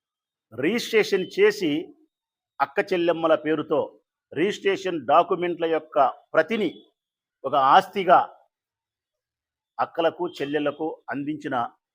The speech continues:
అభివృద్ధి నీకు కనిపించలేదా పెద్దాయన? లక్షా ఎనభై వేల రూపాయలు వారికి డబ్బులు ఇచ్చి ఇంటి నిర్మాణాన్ని కొనసాగిస్తున్నాం, ఇంకా పూర్తి కాలే.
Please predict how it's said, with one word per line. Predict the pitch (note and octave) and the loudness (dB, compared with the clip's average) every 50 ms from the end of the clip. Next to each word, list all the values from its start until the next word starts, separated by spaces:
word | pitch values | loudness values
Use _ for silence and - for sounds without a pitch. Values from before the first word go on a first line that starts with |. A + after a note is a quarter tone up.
| _ _ G#2 | _ _ -14
అభివృద్ధి | A2+ B2 D3 D#3 F3 F#3+ F3+ E3+ G3+ | -10 -8 -6 -4 -4 -6 -4 -6 -6
నీకు | F3+ D#3+ D3+ C#3 C3+ | -4 -4 -6 -6 -6
కనిపించలేదా | - B2 B2 B2+ B2 D#3 D#3+ D#3 - C#3+ C3 C3 B2 B2 A#2+ | -6 -6 -6 -6 -8 -10 -10 -8 -8 -8 -6 -4 -4 -2 -4
పెద్దాయన? | A#2 - A2+ G2 A2 A2+ A2 A2+ C#3 D#3 _ _ _ _ _ _ _ _ _ _ _ _ _ _ _ _ _ _ _ _ _ _ _ _ _ _ _ _ _ _ _ _ _ _ _ _ _ _ _ _ _ _ _ _ _ - | -4 -4 -10 -10 -10 -8 -8 -8 -10 -12 _ _ _ _ _ _ _ _ _ _ _ _ _ _ _ _ _ _ _ _ _ _ _ _ _ _ _ _ _ _ _ _ _ _ _ _ _ _ _ _ _ _ _ _ _ -2
లక్షా | - D#3+ D#3+ - - - F#3+ F#3 | -2 -2 -2 0 4 6 8 8
ఎనభై | F#3 F3+ F3 F3 E3+ E3+ | 8 6 6 6 4 4
వేల | E3+ E3+ E3 E3 D#3+ | 4 4 2 2 2
రూపాయలు | D#3 E3 D#3+ F3+ F#3+ G3 G3+ G3 | 2 2 2 4 4 4 6 6
వారికి | F#3 F3 E3 D#3+ D3+ | 4 4 2 2 0
డబ్బులు | C3 C3+ C#3 C#3 E3 E3+ D#3+ | 0 0 0 0 -2 -4 -4
ఇచ్చి | D3+ - - G3+ G#3 G3 G3+ _ _ _ _ _ _ _ _ _ _ _ | -6 -6 -8 -8 -8 -8 -10 _ _ _ _ _ _ _ _ _ _ _
ఇంటి | E3 F#3+ F#3 A3+ A3 | -8 -6 -4 -2 0
నిర్మాణాన్ని | F#3+ F#3 F#3 F3+ F#3 F3+ E3+ E3 E3+ G3+ - | 0 0 2 2 2 2 2 2 0 0 -4
కొనసాగిస్తున్నాం, | - - - E3+ F3+ - G3+ G3 F3+ D3 C#3+ - - C#3+ C3 B2+ A#2+ G2+ - - _ _ | -4 -4 -2 -2 0 4 4 4 4 4 0 -6 -8 -8 -4 -4 -4 -4 -6 -10 _ _
ఇంకా | C#3+ D#3 D3 F3 D#3+ | -8 -2 2 2 2
పూర్తి | - - E3 - - C#3+ C3+ | 2 0 -4 -6 -6 -10 -6
కాలే. | - B2 B2+ C3 A2+ - | 0 2 2 2 2 -2